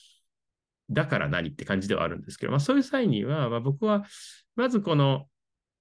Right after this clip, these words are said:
今回まあそれは事実だと僕らは思ったので、まず私たちはそれを、あの、今回の発見が、あの、似ているということに同意すると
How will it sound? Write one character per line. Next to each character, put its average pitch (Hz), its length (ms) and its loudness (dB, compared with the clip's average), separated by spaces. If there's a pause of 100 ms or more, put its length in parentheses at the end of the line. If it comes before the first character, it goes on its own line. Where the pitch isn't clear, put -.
(680)
今 262 160 0
回 156 140 4
ま 135 100 4
あ 208 60 0
そ 143 100 0
れ 143 80 6
は 135 80 4
事 165 200 -2
実 135 400 -8
だ 85 120 -4
と 90 100 -4
僕 80 260 -2
ら 78 120 0
は 76 140 -2
思 95 180 0
っ - 40 -4
た - 220 -10
の 131 160 -8
で、 - 380 -4 (180)
ま 165 140 2
ず 131 240 2 (160)
私 117 260 -2
た 151 100 0
ち 147 120 0
は 262 80 4
そ 202 100 2
れ 160 80 4
を、 143 240 2 (380)
あ 123 120 0
の、 110 280 0
今 120 200 0
回 101 160 0
の 85 80 -8
発 80 200 -8 (100)
見 104 240 -4
が、 107 380 -4 (1080)
あ 107 200 2
の、 85 380 -4 (1200)
似 131 240 6
て 156 140 6
い 135 80 6
る 117 140 2
と - 160 -10
い 107 100 0
う 107 80 0
こ 135 140 0
と 139 100 0
に 117 140 2
同 143 260 4
意 156 60 2
す 147 120 -2
る 110 120 -4
と - 160 -18